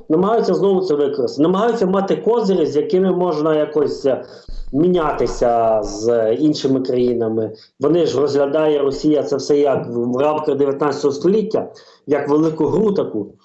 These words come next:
між, е, різними імперіалістичними державами, умовно кажучи.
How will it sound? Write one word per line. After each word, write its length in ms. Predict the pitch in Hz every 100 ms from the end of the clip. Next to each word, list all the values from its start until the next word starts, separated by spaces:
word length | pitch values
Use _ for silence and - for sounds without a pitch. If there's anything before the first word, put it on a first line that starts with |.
| - _
між, 440 | 135 143 143 - 120
е, 300 | 127 123 120
різними 460 | 143 139 135 135
імперіалістичними 960 | 147 131 143 143 139 135 147 135 - 135
державами, 760 | 135 135 156 175 147 - 123 120 127
умовно 300 | 135 127 127
кажучи. 480 | 123 113 110 117